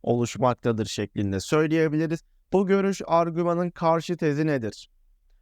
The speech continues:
Nokta nokta, karşı tezi nedir? Gene analiz edebileceğimiz, sorgulama yapabileceğimiz bir soru örneği olacaktır. Bir tane daha söyleyelim. Birden çok görüş ve argüman kullanılmışsa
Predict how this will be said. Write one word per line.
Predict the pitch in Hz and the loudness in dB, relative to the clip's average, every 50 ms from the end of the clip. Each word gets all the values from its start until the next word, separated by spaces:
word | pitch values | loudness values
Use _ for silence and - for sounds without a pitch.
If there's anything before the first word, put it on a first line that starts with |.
| _ _ _ _ _ - | _ _ _ _ _ 0
Nokta | 135 135 139 143 - - 151 | 2 2 2 2 0 0 2
nokta, | 143 139 139 135 - - - 127 123 131 147 - 170 - _ _ _ _ _ _ _ _ _ _ _ _ _ _ _ _ _ _ _ _ _ - | 2 2 2 0 -2 0 0 2 2 2 0 -4 -6 -10 _ _ _ _ _ _ _ _ _ _ _ _ _ _ _ _ _ _ _ _ _ -6
karşı | - 143 131 131 127 127 123 - - - 127 127 135 151 156 _ _ _ _ _ _ _ _ _ _ _ _ _ _ - | -2 0 0 0 0 -2 -4 -6 -4 -2 -2 0 0 -2 -4 _ _ _ _ _ _ _ _ _ _ _ _ _ _ -4
tezi | - 123 120 120 110 113 123 131 139 156 - _ _ _ _ _ _ - | -2 -2 -2 -2 -2 0 0 0 0 -2 -6 _ _ _ _ _ _ -4
nedir? | - 127 123 117 123 139 139 | -2 -2 0 0 0 0 0
Gene | 135 123 135 131 139 147 | 0 0 0 0 0 0
analiz | 143 - 135 135 131 135 143 151 143 - - | 0 0 -2 -2 0 0 0 -2 -2 -4 -6
edebileceğimiz, | 131 127 120 123 120 120 123 127 127 117 123 127 127 131 151 160 | -6 -4 -2 -2 -2 -2 0 -2 0 0 0 0 0 0 -2 -2
sorgulama | - - 135 131 123 123 127 135 135 139 | -4 -2 -2 -2 -2 0 0 0 0 0
yapabileceğimiz | 139 135 123 - 120 113 117 117 117 107 117 113 117 135 165 190 175 - _ _ _ _ _ - | 0 -2 -4 -6 -6 -6 -4 -4 -2 -2 -2 -2 -2 -2 -2 -2 -4 -6 _ _ _ _ _ 0
bir | 127 143 170 170 - _ _ _ _ | 2 2 2 0 -2 _ _ _ _
soru | - - - 165 160 160 156 | -8 -2 0 2 2 2 2
örneği | 143 131 123 123 135 156 165 151 | 2 0 0 0 0 0 0 0
olacaktır. | 139 123 117 120 131 117 101 _ - - _ _ _ - | 0 0 0 0 0 0 -2 _ -16 -20 _ _ _ -4
Bir | - 196 208 | 0 0 2
tane | - 208 180 175 170 | 2 2 2 2 2
daha | 170 170 165 156 | 2 2 2 0
söyleyelim. | - 170 147 139 131 131 127 143 170 175 _ _ _ _ _ - | 0 -2 0 0 0 0 0 0 -2 -2 _ _ _ _ _ -2
Birden | - 170 180 180 185 196 202 196 | 0 2 2 4 2 2 2 2
çok | 185 202 190 180 151 - | 0 0 0 -2 0 0
görüş | 165 175 180 185 - - | 0 0 0 0 0 2
ve | 175 | 2
argüman | 165 160 156 147 139 151 151 147 143 | 2 2 2 0 0 0 0 0 -2
kullanılmışsa | 135 - 143 139 143 147 151 165 180 190 - - - 185 185 | -2 -2 -2 -2 -2 0 0 0 0 -2 -2 0 0 0 0